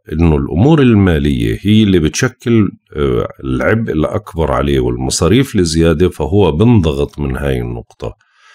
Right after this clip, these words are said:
عشان هيك ينتبه لأمواله ومصاريفه، وثاني إشي يضبط أعصابه، لأنه برضو تنسيش إنه القمر الآن موجود بالحوت، بده ينتقل للحمل،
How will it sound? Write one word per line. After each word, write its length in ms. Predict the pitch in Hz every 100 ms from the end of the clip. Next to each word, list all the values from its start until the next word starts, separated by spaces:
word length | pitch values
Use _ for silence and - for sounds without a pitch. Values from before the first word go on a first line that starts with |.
| _ _ _
عشان 420 | - 76 - 85
هيك 220 | 76 -
ينتبه 460 | 64 73 92 85 71
لأمواله 600 | 67 67 76 73 73 64
ومصاريفه، 760 | 64 69 - 76 95 104 139 143 _ -
وثاني 360 | - 104 95
إشي 180 | 82 -
يضبط 580 | 78 90 107 85 78 -
أعصابه، 840 | 71 65 57 - 73 69 80 120 - _ - - _
لأنه 280 | - 55 65
برضو 520 | 76 92 78 69 92 104
تنسيش 500 | 82 78 - 76 -
إنه 160 | 67
القمر 640 | 65 62 90 98 113 - -
الآن 340 | 67 71 73
موجود 540 | 78 67 65 73 71 71 - -
بالحوت، 680 | 65 65 - 80 95 127 - -
بده 180 | 65
ينتقل 440 | 69 65 71 - 69
للحمل، 680 | 71 - 120 113 64 53